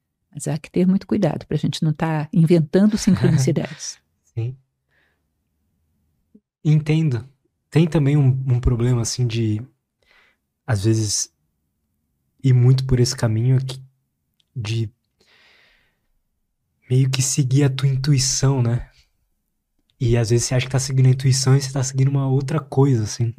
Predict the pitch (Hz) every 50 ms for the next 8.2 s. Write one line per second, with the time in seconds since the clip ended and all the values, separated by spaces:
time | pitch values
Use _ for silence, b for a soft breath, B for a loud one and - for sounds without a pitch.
0 | 185 160 151 135 123 127 143 - _ - 185 190 175 160 160 160 160 - - -
1 | 156 - - - - 143 - 156 180 170 180 190 190 196 214 233 226 233 208 202
2 | 202 196 - - - 208 214 233 247 - - _ - 180 175 190 - - 214 196
3 | - 214 208 202 - 190 190 - - - 190 185 - 165 165 165 165 - - 170
4 | 165 156 156 165 175 175 180 165 147 160 185 185 - - - 220 190 151 135 143
5 | 127 - 143 - _ _ _ _ _ _ _ _ _ _ _ _ _ _ _ _
6 | _ _ _ _ _ - 160 151 - - 190 190 190 214 196 175 - - 214 214
7 | 196 165 143 156 151 147 135 - 196 226 233 226 202 165 160 170 190 220 - -
8 | - - - 127